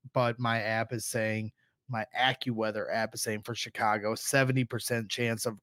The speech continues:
rain and snow, uh, forty degree weather. So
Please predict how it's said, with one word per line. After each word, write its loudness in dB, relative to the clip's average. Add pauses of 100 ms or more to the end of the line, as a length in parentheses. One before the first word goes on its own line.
rain 2
and -4
snow, 0 (480)
uh, 4
forty 4
degree 2
weather. 0
So 2